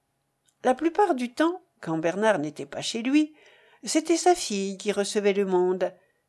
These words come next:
et quand il arrivait à Claire de vendre toute seule un bracelet ou une broche, son père en souriait d'un air supérieur et ravi.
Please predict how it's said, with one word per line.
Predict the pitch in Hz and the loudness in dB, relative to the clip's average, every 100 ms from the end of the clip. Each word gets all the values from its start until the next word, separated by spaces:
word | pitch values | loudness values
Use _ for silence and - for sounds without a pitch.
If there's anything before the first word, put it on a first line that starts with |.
| _ _ | _ _
et | 170 170 | -4 -2
quand | 170 170 202 | -2 -2 0
il | 202 | 2
arrivait | 277 277 254 269 254 | 2 2 0 2 4
à | 165 | 2
Claire | - 247 247 190 | 0 2 2 2
de | 185 | 2
vendre | 165 180 165 156 | 4 2 0 -6
toute | - 359 359 | -6 -6 -4
seule | - 262 233 214 185 - | 0 4 4 4 2 0
un | 220 | 0
bracelet | 202 185 180 - 190 170 170 | 0 -2 -2 -4 -2 -2 -2
ou | 262 240 | -2 -2
une | 170 143 | -2 -6
broche, | 135 185 320 349 - - - - - - | -2 4 4 4 -4 -8 -14 -20 -20 -10
son | - 247 240 | 0 0 2
père | - 240 220 160 | 2 2 2 0
en | 160 | -4
souriait | - - 370 339 311 254 214 208 - | -4 -2 0 2 2 4 4 4 0
d'un | 202 196 190 | 0 2 2
air | 190 185 | 0 -4
supérieur | - - 247 170 151 156 156 170 190 190 - | -8 -8 -8 -6 -8 -2 2 2 2 -4 -6
et | 214 220 | -4 0
ravi. | 262 320 240 120 | 4 4 4 -6